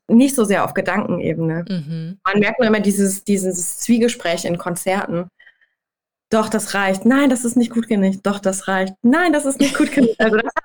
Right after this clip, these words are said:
Speaker 1: man schon auch in Konzerten. Ähm, aber diese, diese Gedanken über den, über das Business grundsätzlich, die, die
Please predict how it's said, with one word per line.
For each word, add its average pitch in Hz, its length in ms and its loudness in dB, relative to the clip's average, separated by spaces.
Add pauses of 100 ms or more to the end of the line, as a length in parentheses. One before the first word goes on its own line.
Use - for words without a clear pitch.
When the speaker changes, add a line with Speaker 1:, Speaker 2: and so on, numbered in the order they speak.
Speaker 1:
man 233 120 0
schon 240 200 2
auch 196 120 0
in 202 120 0
Konzerten. 202 460 -4 (540)
Ähm, 226 500 6
aber 220 220 2
diese, 226 440 4
diese 220 220 4
Gedanken 233 500 2
über 226 260 2
den, 208 420 6
über 220 180 2
das 214 180 -2
Business 277 440 2
grundsätzlich, 208 680 0
die, 233 340 2
die 214 280 2